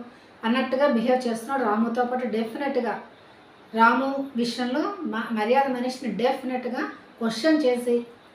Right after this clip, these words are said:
రెండు మూడు వాతలు పెట్టేటట్టుగా మాటలంటే అప్పుడు కొంచెం లైన్లోకి వస్తాడు ఈ మర్యాద మనిషి.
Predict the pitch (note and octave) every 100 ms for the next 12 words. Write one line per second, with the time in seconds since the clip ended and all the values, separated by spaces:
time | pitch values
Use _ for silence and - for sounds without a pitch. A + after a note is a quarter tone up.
0 | - - A#3+ A#3 A#3 A3+ G#3 G3+ G#3+ D4+
1 | D4 C4+ C4 B3 B3 B3 C4 A#3+ G#3+ A3
2 | A#3+ A3+ G#4 G#4+ - - A3 - D4 C#4
3 | B3 C4 B3 G#3+ G#3+ A3+ G#3+ - B3+ A#3+
4 | G3 F#3+ G3+ G3 F3+ F3 -